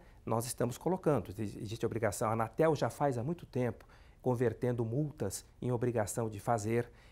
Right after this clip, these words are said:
é, com backhauls, backbones, fibras óticas. E também no próprio edital do cinco G, dentro do grupo que eu presido, que é o gaisp,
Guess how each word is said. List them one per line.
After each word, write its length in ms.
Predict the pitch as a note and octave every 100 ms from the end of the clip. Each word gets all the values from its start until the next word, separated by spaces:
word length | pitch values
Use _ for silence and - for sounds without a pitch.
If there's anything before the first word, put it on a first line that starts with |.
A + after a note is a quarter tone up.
| - -
é, 220 | A2 G#2+
com 200 | - G#2+
backhauls, 560 | G#2 - A#2 A2+ G#2+
backbones, 580 | - G#2 G#2+ A2 A#2 G#2
fibras 460 | - D3 D3+ G2 F2+
óticas. 480 | A2 A2 - C3 - - - -
E 120 | C#3
também 340 | D3+ F#3+ F3+ F#3+
no 100 | G3
próprio 340 | G3+ G#3+ A3+
edital 360 | E3 D3 B2+ B2+
do 80 |
cinco 300 | - C#3+ B2
G, 200 | G#2+ G#2+
dentro 380 | F#2+ A#2+ F#3 F3+
do 120 | B2+
grupo 280 | A2+ B2 B2+
que 120 | -
eu 60 | A#2
presido, 440 | - G#2 G#2+ G#2+
que 100 | G2+
é 20 | G2+
o 40 |
gaisp, 460 | C3+ D3 C3 -